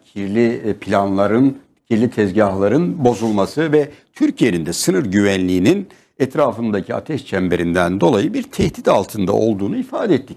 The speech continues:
Tüm konuşmacı arkadaşlarımız, dostlarımız, abilerimiz de bu şekilde ifade etti. Sayın Cumhurbaşkanımız da söylüyor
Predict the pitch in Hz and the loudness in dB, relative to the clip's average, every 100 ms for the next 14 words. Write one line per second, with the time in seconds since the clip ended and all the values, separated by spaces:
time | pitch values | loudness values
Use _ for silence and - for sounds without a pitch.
0 | - 143 - 107 - 92 95 90 95 92 | -10 -8 -2 -2 0 0 2 0 0 -2
1 | - 95 87 87 - 104 - 92 82 87 | 0 0 0 -4 0 0 0 -8 -10 -10
2 | - 127 117 101 92 90 85 143 165 - | -2 0 0 -2 -4 -6 -4 -6 -6 -10
3 | _ 233 156 95 117 190 135 139 113 98 | _ 2 2 2 2 2 2 2 2 0
4 | - 80 73 _ _ - 143 156 175 294 | -2 -8 -10 _ _ 0 0 2 0 0
5 | 240 - 135 92 76 78 - 80 76 82 | -2 0 0 0 -4 -12 -12 -12 -10 -10